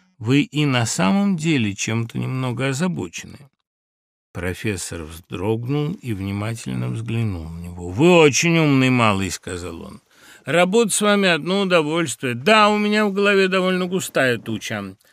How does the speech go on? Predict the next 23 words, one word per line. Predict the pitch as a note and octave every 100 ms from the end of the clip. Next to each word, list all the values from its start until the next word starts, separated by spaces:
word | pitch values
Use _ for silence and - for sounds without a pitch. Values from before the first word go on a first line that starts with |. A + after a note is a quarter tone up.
| _ _ -
Надо | D3 D3
разрешить | C3+ B2+ C3+ B2+ D3+ C3
большую | B2 A#2 - C3 G#2+
задачу». | B2 G#2 D2+ - F2+
И |
он | F#2 G2
опустил | F#2+ - - A2+ G#2+
лысое | A2 G#2+ G#2 G2
чело | - A2 A2+ A#2
на | G2+
обе | G2 F#2+ G2
руки. | F2 D#2+ - - - _ _ _ _ -
Немного | A#2 B2 C#3+ C3+
погодя, | B2 B2 B2+ B2+ D#3
он | D3+
тихо | A#2+ C3+
спросил: | A#2 - A#2+ - G2+ -
«Умеете | B2 D3+ F3+ D#3 C3
ли | C#3
вы | D3 C#3+
играть | C3 C3+ B2 -
на | A#2+
рояле?» | B2 A2 D#2+ D2